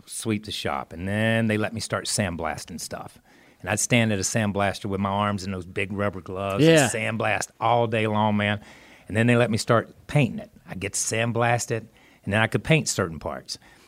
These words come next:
Speaker 1: And then they taught me how to Magnaflux. So I'd Magnaflux it, make sure there's no cracks in it, man. I'd circle them. I'd say, "Dale, is there a crack right here? This looks like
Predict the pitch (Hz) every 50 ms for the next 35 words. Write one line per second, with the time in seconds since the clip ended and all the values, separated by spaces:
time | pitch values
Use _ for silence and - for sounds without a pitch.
0 | _ _ _ - 92 110 123 135 139 131 - 139 135 127 127 117 127 123 120 117
1 | 113 107 98 90 82 73 - - - 76 67 - - - - 87 92 101 98 110
2 | 110 110 110 101 92 82 - - 82 - - - - - 90 90 87 - - 113
3 | 104 98 98 - 104 107 107 98 - - 117 92 78 - - 90 76 76 82 90
4 | 90 87 90 92 104 101 - - - - 127 123 - - 117 107 104 98 98 98
5 | - - 95 98 - 139 147 139 120 98 87 85 127 135 127 - - 143 131 -
6 | - 147 139 127 120 131 156 147 117 101 131 - 123 131 - - 104 90